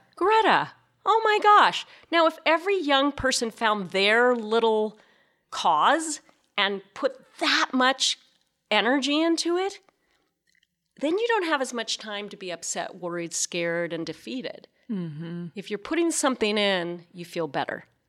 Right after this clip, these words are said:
Speaker 2: Totally. And I think it also, going back to, like, people's individual charts and their roles to play, it's like, it,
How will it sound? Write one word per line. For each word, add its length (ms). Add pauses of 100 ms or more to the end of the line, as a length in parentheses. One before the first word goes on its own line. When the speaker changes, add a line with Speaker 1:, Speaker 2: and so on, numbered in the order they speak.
Speaker 2:
Totally. 460 (320)
And 100
I 60
think 180
it 140
also, 720 (260)
going 180
back 220
to, 180
like, 220
people's 400
individual 720 (140)
charts 440
and 160
their 160
roles 400
to 80
play, 580 (200)
it's 80
like, 160
it, 340